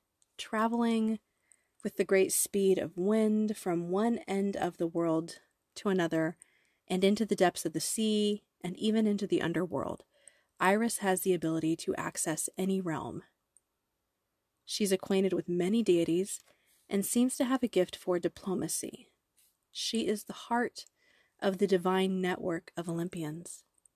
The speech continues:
Iris's official epithets and descriptive names include golden-winged, swift-footed,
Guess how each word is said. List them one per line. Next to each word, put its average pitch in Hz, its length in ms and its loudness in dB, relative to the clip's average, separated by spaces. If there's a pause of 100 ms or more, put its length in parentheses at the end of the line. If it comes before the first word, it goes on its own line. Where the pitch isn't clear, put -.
(1700)
Iris's 214 460 0
official 240 600 -2
epithets - 600 -2
and 190 100 -4
descriptive - 540 -4
names 160 340 -4
include - 540 -8 (640)
golden-winged, 190 880 0 (760)
swift-footed, - 800 -2